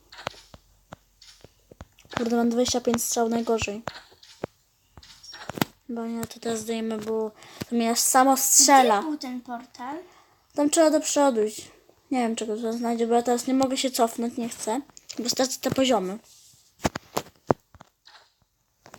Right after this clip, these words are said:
Speaker 1: Dobra, wyłączyłam.
Speaker 2: Nie mogę go znaleźć.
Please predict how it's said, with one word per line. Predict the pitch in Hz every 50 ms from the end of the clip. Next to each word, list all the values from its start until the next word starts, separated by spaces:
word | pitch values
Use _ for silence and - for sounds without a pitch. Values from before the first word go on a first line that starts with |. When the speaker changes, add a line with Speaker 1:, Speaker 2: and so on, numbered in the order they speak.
| -
Speaker 1:
Dobra, | 226 220 214 220 226 226
wyłączyłam. | 240 226 220 220 220 220 - - - 214 220 240 277 302 339
Speaker 2:
Nie | 262
mogę | 269 269 269 269 269
go | 277 269 269
znaleźć. | 269 262 262 262 254 247 240 240 240 240 240 -